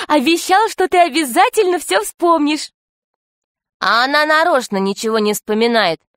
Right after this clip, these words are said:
сказала Юля и краем глаза посмотрела на Алису.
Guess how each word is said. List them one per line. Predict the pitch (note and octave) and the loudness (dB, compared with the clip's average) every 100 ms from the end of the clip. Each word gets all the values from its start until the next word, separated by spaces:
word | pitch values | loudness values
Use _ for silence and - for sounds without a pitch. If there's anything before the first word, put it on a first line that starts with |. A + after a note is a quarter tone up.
| _ _ | _ _
сказала | _ - F3+ E3 F3 F3 | _ -2 0 0 0 0
Юля | D#3+ A#3+ D4 A#3 _ _ | -2 -2 -2 -2 _ _
и | G#3+ | -8
краем | - G#3+ G#3 G3+ | -4 0 2 2
глаза | G3 G#3 C4 A#3 | 0 2 2 -2
посмотрела | G#3+ G3 G3 F#3+ G#3+ G#3+ | -6 -2 -2 0 2 2
на | G3+ G3 | 2 2
Алису. | G3+ G3 F3 - D#3 | 0 -4 -6 -8 -10